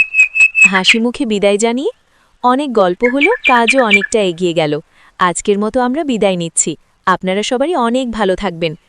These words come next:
সুস্থ থাকবেন আর আমাদের চ্যানেলের পাশেই থাকবেন। রূপা, সুমি আর বানি একসাথে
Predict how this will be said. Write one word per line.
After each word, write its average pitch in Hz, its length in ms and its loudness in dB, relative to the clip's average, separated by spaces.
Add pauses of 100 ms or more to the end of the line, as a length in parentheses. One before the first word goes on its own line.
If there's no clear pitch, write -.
সুস্থ - 380 -6
থাকবেন 311 400 -2 (280)
আর 208 120 2
আমাদের 185 360 0
চ্যানেলের 214 520 -2
পাশেই 196 360 0
থাকবেন। 160 380 -2 (680)
রূপা, 220 400 0 (140)
সুমি 214 380 -2 (200)
আর 208 120 0
বানি 175 300 0 (280)
একসাথে 202 500 -2